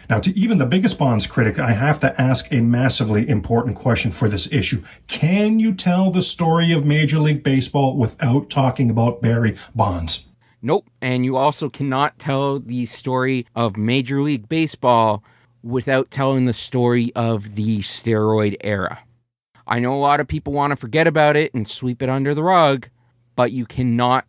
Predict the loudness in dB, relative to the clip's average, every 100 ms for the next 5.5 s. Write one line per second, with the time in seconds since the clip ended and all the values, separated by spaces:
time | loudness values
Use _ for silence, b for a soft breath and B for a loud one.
0 | _ -10 0 2 4 0 -6 -10 -10 -6
1 | -4 -2 -4 -8 -12 -8 -4 -4 -6 -2
2 | 0 0 -4 -6 -8 -2 0 -2 -4 -10
3 | -10 -6 -4 0 0 2 2 4 2 -2
4 | b b -4 -2 0 0 0 2 0 2
5 | -2 -4 -6 -10 -16